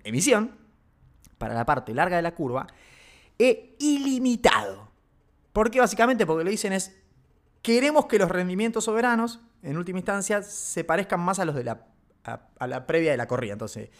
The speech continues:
si eso implica emitir cien mil millones de libras, vamos a emitir cien mil millones. Si implica emitir cuatro, emitimos cuatro, lo que sea para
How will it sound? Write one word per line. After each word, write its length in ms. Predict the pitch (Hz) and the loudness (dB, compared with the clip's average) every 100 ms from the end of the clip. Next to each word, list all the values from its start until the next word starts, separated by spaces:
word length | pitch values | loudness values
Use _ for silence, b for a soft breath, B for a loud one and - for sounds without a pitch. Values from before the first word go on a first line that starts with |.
| b b b | b b b
si 180 | - | -4
eso 160 | 285 254 | -2 0
implica 320 | 185 131 113 | -2 -4 -4
emitir 380 | 110 127 131 101 | -4 -4 -6 -8
cien 160 | - 127 | -8 -6
mil 120 | 170 | -6
millones 300 | 147 156 135 | -6 -6 -4
de 80 | 120 | -4
libras, 480 | 208 294 202 - - | -4 0 0 0 -2
vamos 200 | 127 131 | -2 -2
a 40 | |
emitir 160 | 120 127 | -6 -6
cien 120 | 120 | -4
mil 80 | 113 | -2
millones. 400 | 120 156 101 - | 0 -2 -2 -10
Si 200 | 120 120 | -8 -8
implica 280 | 117 156 | -8 -6
emitir 260 | 156 139 147 | -6 -6 2
cuatro, 320 | 233 254 233 | 6 6 4
emitimos 300 | 147 127 135 | 0 -2 2
cuatro, 260 | 196 127 110 | 2 2 0
lo 60 | |
que 80 | 135 | -6
sea 280 | 151 277 214 | -4 -4 -2
para 240 | 185 175 | 0 -2